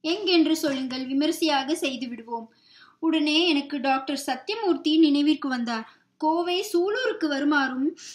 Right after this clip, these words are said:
ஏதேனும் நூல் வெளியீட்டு நிகழ்ச்சியை வைத்துக் கொண்டால் நன்றாக இருக்கும் என்றும் பல ஆண்டுகளாக என்னிடம் வேண்டுகோள் விடுத்து கொண்டிருந்தது நினைவிற்கு வந்தது. "சார், கோவை சூலூரில் வைத்துக் கொள்ளலாமா?" என்றதும்,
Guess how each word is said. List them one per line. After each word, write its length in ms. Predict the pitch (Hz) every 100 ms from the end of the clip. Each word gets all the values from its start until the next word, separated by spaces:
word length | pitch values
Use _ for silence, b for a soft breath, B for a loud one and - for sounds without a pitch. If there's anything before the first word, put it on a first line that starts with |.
| B
ஏதேனும் 480 | 285 294 302 302 381
நூல் 300 | 320 339 392
வெளியீட்டு 460 | 330 294 294 285 269
நிகழ்ச்சியை 520 | 277 294 285 311 277
வைத்துக் 380 | 247 269 - 349
கொண்டால் 420 | 311 247 240 262
நன்றாக 520 | 285 240 262 311 330 339
இருக்கும் 460 | 302 269 - 269 330 B B B -
என்றும் 480 | 277 269 254 311
பல 320 | - 254 320 480
ஆண்டுகளாக 800 | 311 294 294 285 269 240 233 294
என்னிடம் 500 | 294 269 269 269 302
வேண்டுகோள் 640 | 294 311 339 - 311 277
விடுத்து 340 | 269 277 339
கொண்டிருந்தது 680 | 339 277 254 247 240 240 311
நினைவிற்கு 460 | 285 269 294 294 254
வந்தது. 380 | 240 226 214 208 B B B B
"சார், 400 | - 320 311 349 -
கோவை 360 | 339 381 440
சூலூரில் 680 | 453 - 339 403 466 466 339
வைத்துக் 300 | 277 269 311
கொள்ளலாமா?" 540 | 285 262 254 240 269 285
என்றதும், 480 | 254 240 240 240